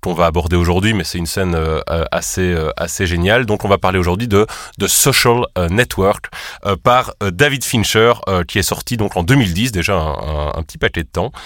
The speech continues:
Euh, pour le contexte du film et l'historique peut-être en, en quelques mots, hein, c'est, c'est basé sur un, un livre, enfin c'est inspiré on va dire d'un livre qui s'appelle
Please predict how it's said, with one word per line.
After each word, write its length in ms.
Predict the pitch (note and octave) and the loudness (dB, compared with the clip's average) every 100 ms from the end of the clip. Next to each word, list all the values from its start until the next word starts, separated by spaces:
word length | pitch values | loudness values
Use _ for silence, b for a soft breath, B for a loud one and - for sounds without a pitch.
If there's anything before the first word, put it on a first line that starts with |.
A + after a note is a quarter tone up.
| B B B B | B B B B
Euh, 240 | G#2 G2+ G2+ | 4 6 6
pour 180 | E3 | 6
le 80 | F#3+ | 4
contexte 340 | F#3 F3 E3+ B2+ | 4 2 0 0
du 80 | |
film 260 | C3+ E3+ F3 | -2 2 2
et 40 | |
l'historique 420 | A2+ - A#2 C3 C3+ | 2 0 0 0 0
peut-être 300 | G#2+ A#2+ G2 | 0 2 2
en, 140 | F#2 | 2
en 140 | G#2+ G2+ | 2 2
quelques 260 | A#2 G2 | 0 2
mots, 220 | G2 A2+ | 4 6
hein, 220 | C3 G#2+ A2 | 6 4 2
c'est, 360 | - G#2+ G2+ | 2 4 4
c'est 160 | G2 A#2 | 2 0
basé 360 | G#2 G#2 C#3 D3+ | 0 2 2 2
sur 260 | - A#2+ | -2 2
un, 320 | G2+ F#2 F2+ - | 4 4 2 2
un 200 | G2+ F#2+ | 2 2
livre, 420 | G2+ C#3+ D#3+ - | 2 2 2 0
enfin 180 | F#2 F2 | -4 -2
c'est 140 | A2+ | 2
inspiré 460 | C3 - A#2+ A2 A#2+ | 2 2 0 2 2
on 40 | |
va 80 | G#2 | 4
dire 140 | F#2+ | 4
d'un 100 | F#2 | 2
livre 200 | F2 B2 | 0 -2
qui 100 | - | -6
s'appelle 380 | - F#2+ A2+ A2 | -4 0 2 2